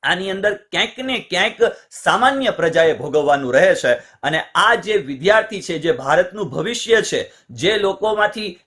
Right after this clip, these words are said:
એક ભવિષ્યની અંદર પાયલોટ હશે, કોઈક ડોક્ટર હશે, કોઈક એન્જિનિયર હશે, કોઈક સારા એવા નેતાઓ હશે, કોઈક દેશની સુરક્ષા કરતો હશે, કોઈ દેશના રક્ષકો હશે,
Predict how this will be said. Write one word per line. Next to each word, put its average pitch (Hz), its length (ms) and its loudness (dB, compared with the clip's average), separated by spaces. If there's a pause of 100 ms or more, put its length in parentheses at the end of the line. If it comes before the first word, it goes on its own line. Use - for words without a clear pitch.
એક 202 220 -4
ભવિષ્યની 202 560 -4
અંદર 202 200 -2
પાયલોટ 185 400 2
હશે, 175 380 -2
કોઈક 185 240 -2
ડોક્ટર 180 420 0
હશે, 180 200 -2
કોઈક 175 220 -4
એન્જિનિયર 208 460 -2
હશે, 180 400 -4 (140)
કોઈક 185 160 -2
સારા 185 280 2
એવા 202 240 6
નેતાઓ 208 540 4
હશે, 202 440 0 (160)
કોઈક 196 240 -2
દેશની 180 400 -6
સુરક્ષા 220 480 0
કરતો 226 340 -4
હશે, 175 400 0 (100)
કોઈ 170 140 -6
દેશના 185 380 -2
રક્ષકો 208 540 4
હશે, 196 420 -2